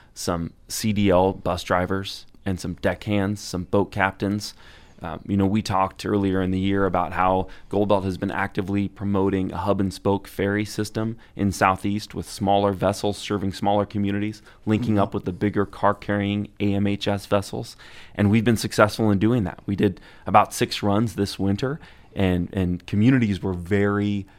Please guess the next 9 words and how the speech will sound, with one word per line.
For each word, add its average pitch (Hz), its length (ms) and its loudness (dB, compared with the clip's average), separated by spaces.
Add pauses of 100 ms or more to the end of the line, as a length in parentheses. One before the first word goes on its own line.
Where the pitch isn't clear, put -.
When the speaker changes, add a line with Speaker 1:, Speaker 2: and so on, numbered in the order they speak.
(220)
Speaker 1:
happy 190 420 -4
to - 180 -10
see 190 360 -6
that, 85 360 0 (300)
um, - 300 -16 (400)
regular, 101 680 4
reliable 87 800 2
transportation 92 800 -8
there. - 260 -14